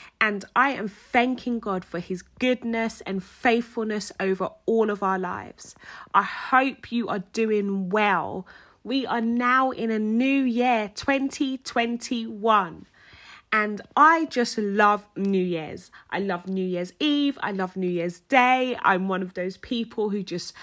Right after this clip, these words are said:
loves shouting the countdown at the top of my lungs. Ten, nine. I just love it all. And obviously, this year,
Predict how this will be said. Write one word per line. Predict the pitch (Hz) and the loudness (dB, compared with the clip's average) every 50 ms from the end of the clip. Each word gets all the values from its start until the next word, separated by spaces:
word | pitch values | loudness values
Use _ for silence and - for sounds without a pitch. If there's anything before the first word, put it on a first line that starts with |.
| - - _ | -20 -16 _
loves | 185 202 214 214 220 226 240 233 233 233 - - | -8 -6 -6 -2 2 4 4 4 4 2 -2 -6
shouting | - - - - - - - - - 277 262 277 262 - - 262 254 247 | -6 -6 -4 -4 -6 -6 -8 0 0 2 4 4 2 2 0 -2 -2 0
the | 233 226 | -2 -2
countdown | 226 - - - 269 269 247 - - - - 254 247 247 247 240 | -4 -6 0 2 2 2 2 -2 -6 0 4 4 4 6 4 2
at | 214 - | -2 -2
the | - - | -4 -6
top | - - - 269 247 247 | -6 0 2 2 2 2
of | - - | -2 -4
my | 220 214 208 208 | -2 -2 0 0
lungs. | 208 214 214 233 262 269 277 277 277 269 262 254 262 262 247 - - | -2 -2 2 4 6 6 8 6 6 4 2 0 -2 -4 -6 -8 -14
Ten, | - - 359 339 330 320 302 277 240 233 233 240 240 | 2 4 6 6 6 4 2 2 0 0 0 0 4
nine. | 320 320 339 330 311 277 233 202 196 - - - - - - - | 4 6 8 8 6 6 4 -2 -4 -8 -10 -18 -20 0 2 4
I | 302 302 | 4 4
just | - 277 247 - - | 2 -4 -6 -4 -4
love | 226 220 247 247 240 240 | 0 4 4 4 4 4
it | 226 - | 0 0
all. | - 202 185 165 156 - _ _ _ - - - - - - - _ _ | 0 -2 -2 -2 -4 -6 _ _ _ -20 -20 -20 -18 -18 -20 -20 _ _
And | 226 233 226 226 233 - - _ - | 2 4 4 0 -4 -8 -10 _ 4
obviously, | 285 294 294 - 294 269 - - - 254 233 226 220 220 - - _ _ _ _ | 6 6 6 4 2 0 0 -4 -4 0 0 0 0 0 -4 -8 _ _ _ _
this | 285 294 277 - - - - | 2 2 2 0 -6 -4 -2
year, | 214 196 190 185 185 175 - | 0 0 2 0 0 -2 -4